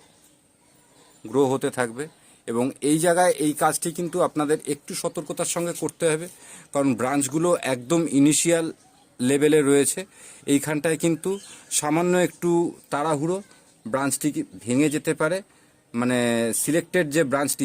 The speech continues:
যে ব্রাঞ্চটি আপনি রাখতে চাইছেন, সে ব্রাঞ্চটি ভেঙে গেলে কিন্তু তাহলে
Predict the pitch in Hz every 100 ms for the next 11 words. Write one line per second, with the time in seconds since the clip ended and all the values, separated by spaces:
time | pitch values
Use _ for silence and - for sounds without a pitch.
0 | 117 127 131 135 - 156 - 135 127 -
1 | 170 160 139 - 110 - - - - 143
2 | 131 143 135 156 113 135 165 160 160 151
3 | 165 147 202 226 - - _ 127 147